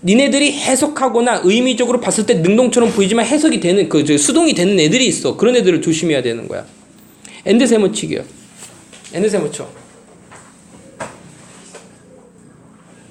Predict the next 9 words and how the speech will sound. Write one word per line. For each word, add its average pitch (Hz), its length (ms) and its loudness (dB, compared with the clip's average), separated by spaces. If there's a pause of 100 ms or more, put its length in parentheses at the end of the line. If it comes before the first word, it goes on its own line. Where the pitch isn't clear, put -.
(960)
자, 143 380 -2 (460)
벌징 226 520 0
하게 220 160 -4
되면요, 214 340 0
블루케진이라는 190 920 -2
표현이야. 135 380 -4
벌징. 143 500 -2 (680)
벌징 170 420 2
치크. - 540 -4